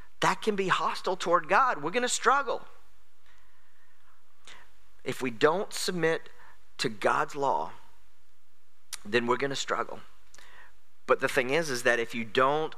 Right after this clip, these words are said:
think, if you're not in the Spirit, you cannot please God. And if you're only thinking about the to-dos, the musts and must-nots, you're gonna struggle. We're gonna always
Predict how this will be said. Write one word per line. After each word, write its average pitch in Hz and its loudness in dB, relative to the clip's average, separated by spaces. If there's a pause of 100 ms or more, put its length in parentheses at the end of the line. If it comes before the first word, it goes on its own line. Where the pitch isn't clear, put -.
(120)
think, 143 0
if 135 2
you're 131 2
not 135 4
in 151 -2
the 143 -2
Spirit, 190 0
you 143 -6
cannot 131 2
please 117 -4 (320)
God. - 2 (360)
And 92 -2
if - -4
you're 104 6
only 196 4
thinking 170 0
about 135 6
the 120 -4
to-dos, 131 0
the 107 4
musts 127 4
and 110 2
must-nots, 123 4
you're 110 0
gonna 113 0
struggle. 170 0 (2000)
We're 117 0
gonna 127 4
always 143 4